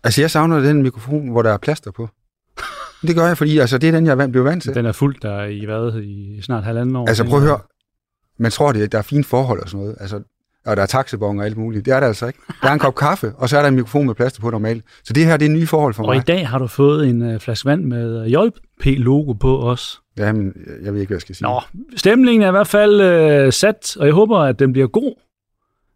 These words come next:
Speaker 2: Fordi at, øh, vi har jo meget, vi skal omkring i dag, Jan.
Speaker 1: Jeg synes, du har valgt nogle emner, der, der er værd at tale om.
Speaker 2: Vi har jo faktisk valgt nogle af de mest, øh, hotte emner, vil jeg sige, ikke?
Speaker 1: Ja.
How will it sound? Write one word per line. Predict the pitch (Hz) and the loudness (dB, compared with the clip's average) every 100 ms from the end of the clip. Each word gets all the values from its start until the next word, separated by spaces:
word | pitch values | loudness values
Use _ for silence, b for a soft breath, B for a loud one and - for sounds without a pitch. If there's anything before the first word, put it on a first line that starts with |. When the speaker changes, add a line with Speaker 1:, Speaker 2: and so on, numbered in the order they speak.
| _ | _
Speaker 2:
Fordi | 165 165 147 | 0 2 2
at, | 131 123 | 4 2
øh, | |
vi | 127 | 2
har | 180 156 | 0 0
jo | |
meget, | 120 139 240 | 0 0 2
vi | 196 | 0
skal | - | -2
omkring | 151 147 196 | -4 -2 -4
i | 175 | -2
dag, | 180 | -4
Jan. | 165 175 - - | -6 -8 -6 -4
Speaker 1:
Jeg | |
synes, | 160 190 | 0 0
du | - | 2
har | 170 | 0
valgt | 147 165 | 2 0
nogle | 123 123 | 0 2
emner, | 147 165 | 2 2
der, | 104 101 - | 0 -4 -4
der | 107 | -2
er | |
værd | 104 | 0
at | 127 | 0
tale | - 139 | 0 -4
om. | 113 117 - | -4 -8 -2
Speaker 2:
Vi | 135 | 2
har | 139 | 4
jo | |
faktisk | 120 165 151 120 | 4 0 0 2
valgt | 170 180 | 2 2
nogle | 151 180 175 | 4 4 4
af | |
de | 127 | 4
mest, | 143 160 135 - | 4 2 0 -6
øh, | 127 117 113 123 135 107 | -6 -6 -8 -10 -14 -18
hotte | - - 127 160 117 - | -20 -4 0 0 -2 -10
emner, | - 131 135 117 | -6 -2 -2 -2
vil | 110 | -6
jeg | 110 | -8
sige, | 101 127 | -6 -4
ikke? | 160 | 0
Speaker 1:
Ja. | 107 | 0